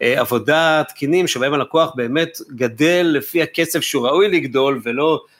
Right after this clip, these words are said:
לפי קצב היעדים שלך בפייסבוק, if you know what I mean.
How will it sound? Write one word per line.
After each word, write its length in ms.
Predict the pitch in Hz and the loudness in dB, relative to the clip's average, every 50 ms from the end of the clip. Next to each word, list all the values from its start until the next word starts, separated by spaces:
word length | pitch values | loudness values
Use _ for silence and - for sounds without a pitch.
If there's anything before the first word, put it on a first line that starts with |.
| _ _ - | _ _ -2
לפי 360 | 135 139 135 - - 156 143 | -2 -2 -2 0 0 -2 -2
קצב 400 | 143 - 156 147 - - 151 117 | 0 0 -2 -2 0 -2 -2 0
היעדים 460 | 131 123 120 120 123 107 135 143 143 | 2 2 2 2 2 2 0 0 0
שלך 400 | 135 - 131 120 127 120 113 - - - _ - | 0 0 0 2 2 0 0 -2 -10 -18 _ -14
בפייסבוק, 500 | - - - 127 120 113 - - _ _ _ _ _ _ _ _ - | -12 -6 -4 -2 -2 -4 -4 -10 _ _ _ _ _ _ _ _ -20
if 40 | 117 | -16
you 120 | - - | -8 -4
know 180 | 113 110 110 110 | -2 0 0 2
what 40 | 104 | 0
I 120 | 101 101 | 0 -2
mean. 240 | 101 95 87 _ _ | -2 -6 -8 _ _